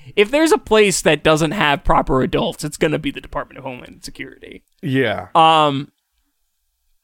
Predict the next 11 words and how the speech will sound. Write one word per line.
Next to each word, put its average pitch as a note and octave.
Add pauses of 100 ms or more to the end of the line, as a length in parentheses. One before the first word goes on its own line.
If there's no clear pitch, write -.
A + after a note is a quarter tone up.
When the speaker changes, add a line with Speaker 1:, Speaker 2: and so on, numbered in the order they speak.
(320)
Speaker 1:
a D#3+
second A3+
fo-, G3
program E3+
would F3
eventually E3
manifest C#3 (200)
that C#3
was D3+
not D3+
affi-, -